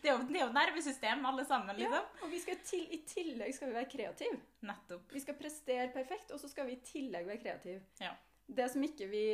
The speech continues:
Speaker 2: har, er jo at vi må vinne første, andre og tredjeplass med mindre vi er med i en konkurranse. Så,
Speaker 1: Mm, det er
Speaker 2: sånn
Speaker 1: sant.
Speaker 2: sett så er det på en måte ikke det samme likevel. Men jeg var faktisk nettopp på et foredrag, eh, et Artex-foredrag, eh, med en, eh,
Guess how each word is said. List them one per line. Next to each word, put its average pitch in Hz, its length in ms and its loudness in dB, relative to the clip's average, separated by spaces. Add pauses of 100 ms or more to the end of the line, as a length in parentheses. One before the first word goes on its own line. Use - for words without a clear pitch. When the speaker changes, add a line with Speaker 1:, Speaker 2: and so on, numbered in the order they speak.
Speaker 2:
har, 339 320 0
er 285 160 0
jo 202 80 0
at 208 140 -6
vi 202 100 -2
må 202 160 -6
vinne 190 240 -10
første, 214 240 -8
andre 175 240 -4
og 175 60 -8
tredjeplass 180 500 -6
med 190 80 -10
mindre 180 240 -10
vi 180 80 -2
er 196 160 -4
med 185 140 -8
i 185 80 -8
en 190 80 -12
konkurranse. 208 500 -8
Så, 349 160 -8
Speaker 1:
Mm, 226 220 -4
det 214 80 -4
er 196 80 -8
Speaker 2:
sånn 262 180 2
Speaker 1:
sant. 311 60 -4
Speaker 2:
sett 294 180 -2
så 262 80 -2 (140)
er 240 260 -2
det 175 80 -6
på 214 80 -12
en 202 60 -10
måte 208 180 -10
ikke 175 160 -10
det 180 80 -8
samme 175 320 -10
likevel. 185 380 -4 (760)
Men 254 300 2
jeg 240 160 -2
var 208 240 2
faktisk 254 320 -6
nettopp 226 240 -8
på 202 140 -8
et - 100 -14
foredrag, 180 640 -4
eh, 185 460 -6 (180)
et - 240 -14 (160)
Artex-foredrag, 190 1120 -4 (220)
eh, 208 440 -6
med 208 540 -6 (140)
en, 190 320 -8
eh, 190 340 -10